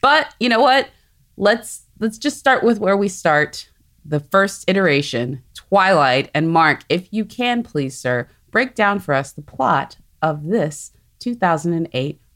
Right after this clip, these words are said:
romantic sci-fi tr-, I would, I wanna say trope, but let's just say adventure.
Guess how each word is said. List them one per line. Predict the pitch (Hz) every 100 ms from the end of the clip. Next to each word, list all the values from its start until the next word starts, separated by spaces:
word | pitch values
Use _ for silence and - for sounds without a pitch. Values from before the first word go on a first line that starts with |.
| -
romantic | 135 135 135 143 170 151
sci-fi | - - 123 131 127 123 117 120 120 120 _
tr-, | - - _ _
I | 156
would, | 170 180
I | 160
wanna | 180 285
say | 294 285
trope, | - 262 262 269
but | -
let's | 185 185
just | 202
say | - 151
adventure. | 127 98 - -